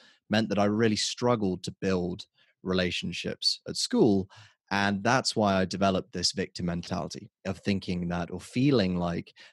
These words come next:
the world was out to get me. People from my previous school who had been my friends thought I was weird, thought I was a freak, couldn't really internalize this at the time, 'cause funnily enough, being seven years old, I didn't know what emotional intelligence was or how to start processing it.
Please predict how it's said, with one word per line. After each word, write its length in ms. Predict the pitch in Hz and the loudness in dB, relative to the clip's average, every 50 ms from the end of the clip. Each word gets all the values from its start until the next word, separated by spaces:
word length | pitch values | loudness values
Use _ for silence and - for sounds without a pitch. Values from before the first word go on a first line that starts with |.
| _ - | _ -6
the 80 | 98 | -2
world 260 | 87 95 90 90 87 | 2 2 4 2 2
was 140 | 85 90 85 | 0 -2 -2
out 180 | 90 90 85 - | -2 -4 -4 -4
to 80 | 113 | -2
get 220 | - 127 117 - - | 0 2 2 2 0
me. 160 | 90 85 90 - | -6 -10 -10 -8
People 240 | - 104 92 - 87 | -6 -6 -6 -6 -10
from 160 | - - - | -14 -12 -10
my 80 | 113 - | -10 -10
previous 500 | - - - 139 143 127 127 123 113 - | -6 -2 -2 0 2 2 2 2 2 0
school 360 | - - 113 110 107 104 98 | 0 2 4 4 4 4 2
who 140 | 95 90 85 | 0 -4 -6
had 120 | 87 - | -6 -6
been 160 | - 95 90 | -6 -6 -4
my 120 | 87 87 85 | -4 -6 -6
friends 600 | - - - 110 110 107 104 104 101 95 - - _ - - _ _ _ _ - | -6 -2 0 2 2 2 2 0 0 -2 -4 -8 _ -16 -20 _ _ _ _ -4
thought 180 | 92 90 92 | -2 0 0
I 100 | 90 87 | 0 0
was 200 | 87 82 87 92 | -2 -4 -4 -2
weird, 360 | 98 113 127 131 127 123 113 - | 2 2 4 4 4 4 2 0
thought 220 | - - 90 90 | -4 -6 -4 -4
I 40 | 85 | -4
was 120 | 78 76 | -6 -8
a 60 | - | -12
freak, 440 | - - - 135 131 123 - - - - - - _ _ _ - | -10 -2 0 2 2 2 0 -4 -10 -20 -20 -20 _ _ _ -2
couldn't 340 | - - 190 170 170 - | 2 4 4 4 4 2
really 340 | - 135 143 135 123 117 107 | 2 4 6 6 6 6 4
internalize 680 | 98 95 - - 127 139 147 139 117 98 92 90 87 - | 4 2 2 2 4 4 4 4 4 4 2 2 0 -2
this 160 | - 90 - | -2 -4 -4
at 120 | 87 - - | -4 -6 -8
the 60 | - | -8
time, 400 | - - 127 120 104 90 85 90 | -2 0 2 4 4 2 0 -2
'cause 160 | - 90 - | -6 -10 -10
funnily 320 | - - 98 90 90 90 87 | -6 -4 -4 -2 -2 -2 -2
enough, 240 | 90 92 90 - - | -2 -4 -4 -6 -8
being 200 | 90 87 87 90 | -8 -8 -8 -8
seven 340 | - - - 90 90 92 87 | -8 -6 -6 -6 -6 -6 -8
years 160 | 85 85 90 | -6 -4 -2
old, 220 | 95 92 87 87 85 | -2 -2 -2 -2 -4
I 40 | |
didn't 260 | 85 90 90 87 - 90 | -6 -6 -8 -8 -8 -8
know 140 | 92 87 | -6 -6
what 120 | 87 85 - _ _ - | -6 -8 -10 _ _ -8
emotional 400 | 90 90 90 90 - - 87 87 | -4 -4 -4 -4 -4 -6 -8 -8
intelligence 600 | 92 - - 113 117 113 101 95 87 85 - - | -6 0 2 2 4 4 2 0 -4 -6 -6 -6
was 240 | 87 87 87 95 | -4 -4 -4 -6
or 120 | 92 90 87 | -8 -8 -8
how 140 | 87 87 85 | -8 -8 -8
to 180 | 92 95 98 - _ _ - - - - _ _ | -10 -12 -14 -14 _ _ -20 -20 -20 -20 _ _
start 360 | - - - - 87 - - | -10 -6 -4 -4 -4 -4 -2
processing 540 | - 113 139 151 - - 90 87 87 90 87 | 0 0 2 2 2 0 0 -2 -4 -4 -6
it. 220 | 85 85 82 - | -6 -6 -8 -10